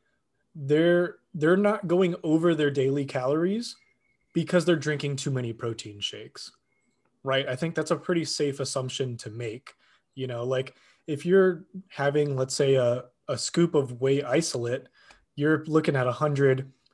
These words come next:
hundred and ten calories. You know, if you're going over a hundred or a hundred and ten calories because of protein, almost pure protein, then just sub out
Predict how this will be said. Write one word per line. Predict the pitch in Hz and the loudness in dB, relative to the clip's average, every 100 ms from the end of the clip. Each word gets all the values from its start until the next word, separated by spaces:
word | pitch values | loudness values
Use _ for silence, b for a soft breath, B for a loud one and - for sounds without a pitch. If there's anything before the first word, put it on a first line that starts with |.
| _ | _
hundred | - 156 143 | -2 4 4
and | 127 | 2
ten | - 131 | -2 -2
calories. | 120 139 156 117 101 117 147 - b b b _ | 0 2 2 2 -4 -10 -10 -14 b b b _
You | - 131 | -6 -4
know, | 117 | -2
if | 117 | 0
you're | 180 | 0
going | 185 185 170 | 4 4 6
over | 151 156 135 123 - - | 4 4 2 2 -4 -10
a | 143 | -4
hundred | 156 147 135 | -2 2 2
or | 131 | 2
a | 123 | -2
hundred | 143 131 | -2 -4
and | 120 | -4
ten | 127 117 | -6 -6
calories | 127 143 160 135 127 123 - b b b _ | 0 2 4 2 0 -4 -8 b b b _
because | 135 143 117 | -2 0 -2
of | 110 107 - - | -6 -10 -20 2
protein, | 175 262 - 120 117 | 4 4 0 -4 -6
almost | 147 143 123 - | -4 -2 -4 -8
pure | - 156 170 | -2 0 0
protein, | 139 120 110 120 113 123 - _ _ _ _ _ _ _ - | 0 -4 -4 -6 -6 -8 -12 _ _ _ _ _ _ _ -4
then | 143 135 | -2 2
just | 135 131 - - | 0 -2 -6 2
sub | 156 143 | 4 6
out | 143 - - | 4 2 -4